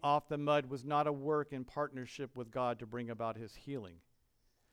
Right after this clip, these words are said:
Jesus has already proved in the healing of the lame man that he needs nothing from man in order to, for his power to be displayed.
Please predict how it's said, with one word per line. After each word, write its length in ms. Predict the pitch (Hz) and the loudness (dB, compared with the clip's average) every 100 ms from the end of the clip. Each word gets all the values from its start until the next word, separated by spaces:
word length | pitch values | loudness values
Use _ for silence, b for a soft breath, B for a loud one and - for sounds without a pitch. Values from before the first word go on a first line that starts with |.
| _ _ _ | _ _ _
Jesus 400 | 143 151 160 - | -4 -4 -4 -2
has 100 | 156 | 2
already 300 | 156 156 151 | 4 4 0
proved 600 | - 175 160 113 95 127 | -4 0 0 0 -6 -8
in 100 | 127 | -8
the 80 | |
healing 340 | 117 160 151 151 | -2 -2 0 -2
of 80 | 131 | -2
the 80 | |
lame 320 | 139 160 160 143 | -2 0 0 0
man 180 | 120 | -2
that 120 | 117 120 | -4 -4
he 80 | |
needs 260 | 139 147 123 | -4 -4 -8
nothing 540 | 156 160 175 - 160 | -6 -2 -2 -2 -8
from 260 | 151 156 139 | -6 -6 -4
man 240 | 143 139 | 0 0
in 100 | 131 131 | -2 -4
order 280 | 139 139 | -4 -4
to, 240 | 127 139 123 - _ | -6 -8 -10 -12 _
for 160 | - 139 | -8 -6
his 120 | 127 | -6
power 420 | - - 147 135 | -8 -2 0 0
to 140 | 120 123 | -4 -8
be 100 | 117 | -8
displayed. 640 | 110 - - 123 107 90 | -10 -14 -6 -6 -6 -10